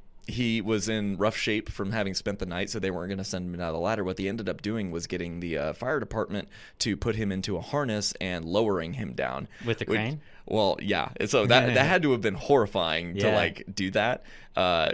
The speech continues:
Speaker 1: because, like, when you're on the crane, like, when you have your feet on something, that's something else. But when you're just dangling there with how windy it was and everything,
Speaker 2: Yeah.
Speaker 1: I don't know if I would have
Speaker 2: Wait,
Speaker 1: done
Speaker 2: this
Speaker 1: that.
Speaker 2: was yesterday?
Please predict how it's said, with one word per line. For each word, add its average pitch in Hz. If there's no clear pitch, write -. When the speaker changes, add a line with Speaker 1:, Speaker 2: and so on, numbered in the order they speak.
Speaker 1:
because, 117
like, 117
when 139
you're 147
on 127
the 113
crane, 117
like, 104
when 123
you 139
have 139
your 113
feet 104
on 104
something, 104
that's 92
something 98
else. 92
But 92
when 107
you're 117
just 107
dangling 104
there 110
with 101
how 120
windy 107
it 143
was 160
and 156
everything, 120
Speaker 2:
Yeah. 131
Speaker 1:
I 95
don't 110
know 98
if 95
I 90
would 95
have -
Speaker 2:
Wait, 143
Speaker 1:
done -
Speaker 2:
this 139
Speaker 1:
that. -
Speaker 2:
was 151
yesterday? 170